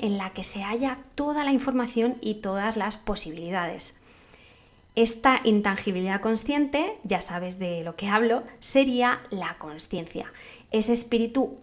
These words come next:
unitario que, por lo tanto, volvemos a la idea de siempre, se manifiesta a través de las diferentes formas físicas, de ti, de mí y de todas las personas que componen este,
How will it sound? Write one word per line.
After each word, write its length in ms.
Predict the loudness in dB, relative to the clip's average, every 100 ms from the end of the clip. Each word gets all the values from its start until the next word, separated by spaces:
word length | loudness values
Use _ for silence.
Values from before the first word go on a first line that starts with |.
| 2
unitario 760 | 6 6 6 4 6 4 2 0
que, 140 | 0
por 300 | 2 0 0
lo 160 | -2 2
tanto, 460 | 4 6 4 0
volvemos 560 | 2 2 0 0 -2 -2
a 140 | -2
la 120 | -4 -6
idea 400 | -2 0 0 -4
de 120 | -4
siempre, 540 | 0 2 2 0 -4 -8 -18 -18 -20 -8
se 280 | 0 4 4
manifiesta 840 | 4 4 2 2 2 2 0 0
a 160 | -4 0
través 580 | 2 2 0 -2 -4 -6 -18 -20 -20 -20 -4
de 120 | 0
las 140 | 0
diferentes 460 | -2 -6 -6 -6 -8
formas 380 | -6 -8 -10 -8
físicas, 580 | -8 -8 -12 -12 -14 -14 _ _ _ _
de 160 | -10 -2
ti, 280 | 0 2
de 120 | 2 2
mí 400 | 2 2 0 -6
y 140 | -6
de 140 | -6 -8
todas 720 | -10 -12 -10 -10 -4 -4 -6 _ _
las 200 | -8 -8
personas 760 | -8 -8 -6 -4 -2 -2 -4 -6 -20 -20 -20 -20 -20 _
que 140 | -8
componen 880 | -2 -4 -2 -2 -2 -4 -4 -6 -8 -12 -12
este, 640 | -6 -6 -6 -12 -10 -14